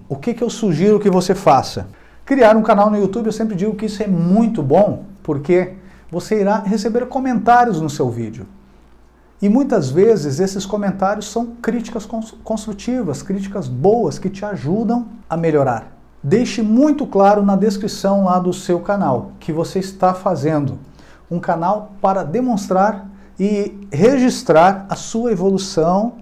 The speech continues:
no acordeon através dos seus estudos. Essa é a verdade que as pessoas vão entender, então elas vão medir o seu conteúdo de acordo com essa verdade que você falou, beleza? Tem um, um outro item que eu não posso deixar de fora, que esse daqui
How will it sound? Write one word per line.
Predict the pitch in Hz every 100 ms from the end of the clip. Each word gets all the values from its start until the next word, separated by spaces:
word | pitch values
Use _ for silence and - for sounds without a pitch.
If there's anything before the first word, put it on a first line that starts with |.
| - - - -
no | 147 175
acordeon | 185 208 185 170 214 202
através | 196 196 156 180
dos | 170
seus | 190 185
estudos. | 196 196 214 143 110 - - - - - -
Essa | 233 254 -
é | 214
a |
verdade | 196 175 185 180
que | 185
as |
pessoas | - 170 190 175
vão | 185 196
entender, | 196 247 220 208 226
então | 220 - 202 220
elas | 208 151
vão | 147 208 220 - - -
medir | 180 226 139 214 254 196 - -
o | 156
seu | - 196 190
conteúdo | 190 147 147 214 180 135 151
de | 233
acordo | - 220 226 233
com | 254 262 233
essa | 226 240
verdade | 240 233 196 196
que | 240
você | 202 233
falou, | 262 202 196 -
beleza? | 135 135 185 240 196 - - -
Tem | 247
um, | 269 233 196 - - -
um | 160
outro | 202 214 160
item | 180 151
que | 139
eu | 160
não | 143
posso | 156 214 208 175
deixar | 151 143 - 160 - -
de | 135
fora, | - 156 160 127
que | - 180
esse | 196 165
daqui | 147 - 180